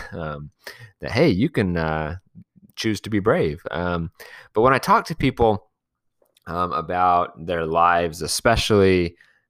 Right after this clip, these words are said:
outside of education, but even in the classroom, and talk to them about why they, um, are willing to be innovative or do new things in life in general, um, but especially in the classroom, if they're willing to innovate and try new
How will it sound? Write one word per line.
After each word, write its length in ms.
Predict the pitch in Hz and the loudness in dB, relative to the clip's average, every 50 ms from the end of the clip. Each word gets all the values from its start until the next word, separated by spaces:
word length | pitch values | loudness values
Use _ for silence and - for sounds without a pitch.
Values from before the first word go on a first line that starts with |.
| _ _ | _ _
outside 420 | - 90 92 82 - - 107 98 98 | 0 2 2 2 2 2 4 4 4
of 80 | 90 | 4
education, 560 | 101 92 85 - - 95 90 - - 95 90 | 4 2 2 0 -2 -2 -2 0 -2 -4 -4
but 120 | 87 90 92 | -2 -2 0
even 240 | 107 113 113 98 92 | 0 0 0 -2 -2
in 160 | 85 90 90 | -2 -4 -6
the 80 | 87 | -8
classroom, 720 | - - 80 78 80 78 - - - 82 82 80 80 78 76 - | -8 -4 -2 -2 -2 -2 -4 -8 -8 -6 -4 -4 -6 -6 -8 -8
and 200 | - 78 78 78 | -8 -8 -8 -4
talk 240 | - 90 85 - - | 0 0 0 0 0
to 80 | - 92 | -2 -2
them 180 | 85 82 82 | 0 0 0
about 440 | 80 78 78 82 78 78 78 78 65 | -2 0 0 2 2 4 2 2 0
why 280 | 62 76 78 76 80 78 | 0 0 0 0 0 0
they, 380 | 78 78 76 76 76 80 80 - _ _ _ - _ _ _ _ - | -2 -2 -2 -2 -4 -6 -6 -10 _ _ _ -20 _ _ _ _ -14
um, 360 | 71 76 76 76 76 69 62 | -10 -8 -6 -6 -6 -4 -2
are 140 | 76 78 76 | -2 -2 0
willing 540 | 76 82 82 82 85 85 85 82 82 80 - | -2 -2 -2 0 0 0 -2 -2 -4 -6 -8
to 760 | - - - 82 80 80 78 78 78 78 76 73 73 76 73 - - | -8 -6 -4 -2 -2 0 0 0 0 -2 -2 -2 -4 -6 -6 -8 -8
be 140 | - 82 - - - | -8 -8 -6 -4 -4
innovative 460 | 82 87 90 85 90 87 82 80 76 | -2 -2 0 2 2 2 2 2 0
or 80 | 76 76 | -2 -2
do 200 | - 85 85 82 | 0 0 0 0
new 200 | 82 82 87 92 | 0 0 -2 -2
things 500 | - - 85 85 85 90 98 98 - 98 | -2 -2 0 0 2 0 0 -2 -2 -2
in 160 | 90 90 90 | -2 -2 0
life 340 | 87 85 85 87 90 - - | 0 0 0 0 -2 -4 -10
in 160 | 64 78 76 | -12 -12 -8
general, 480 | 82 85 85 87 87 90 90 90 - _ _ _ _ _ _ _ _ | -6 -4 -4 -2 -2 -2 -2 -2 -4 _ _ _ _ _ _ _ _
um, 500 | 78 80 80 78 78 76 76 73 76 76 | -6 -4 -2 -2 -2 -2 -4 -6 -8 -8
but 100 | 76 76 | -8 -8
especially 340 | - - 95 87 - 87 85 | -4 -2 -2 -2 -2 -4 -6
in 20 | |
the 40 | 80 | -4
classroom, 320 | - 85 82 80 - 82 | 0 0 0 0 0 -6
if 60 | 76 - | -4 0
they're 120 | 78 78 | 2 2
willing 220 | 80 78 78 76 | 4 4 2 2
to 100 | 76 50 | 0 -2
innovate 320 | 67 78 78 78 78 64 65 | -2 -2 0 0 0 0 -2
and 140 | 76 78 - | -6 -10 -6
try 200 | - 76 73 73 | -4 -4 -2 -2
new 200 | 76 78 80 80 | -2 -4 -4 -6